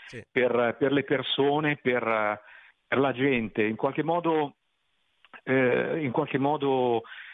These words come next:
Speaker 2: ehm, eh, per Raffa,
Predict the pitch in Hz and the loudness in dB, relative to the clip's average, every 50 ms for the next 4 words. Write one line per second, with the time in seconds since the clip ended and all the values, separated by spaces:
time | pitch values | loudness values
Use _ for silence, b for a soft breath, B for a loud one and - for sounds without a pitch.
0 | B B B - - 131 123 117 120 123 123 127 - 139 - - _ _ _ _ | B B B -12 -6 -6 -6 -4 -6 -8 -10 -10 -12 -14 -16 -20 _ _ _ _
1 | _ - _ - _ _ _ _ _ _ _ _ _ _ _ - 139 131 127 131 | _ -20 _ -20 _ _ _ _ _ _ _ _ _ _ _ -10 -8 -2 -2 -2
2 | 127 - - - - 127 127 139 151 156 156 - - 156 139 135 131 127 123 123 | -2 -4 -4 -2 0 0 2 0 0 -2 -2 -4 -2 -2 0 0 2 0 0 2
3 | 123 120 | 0 0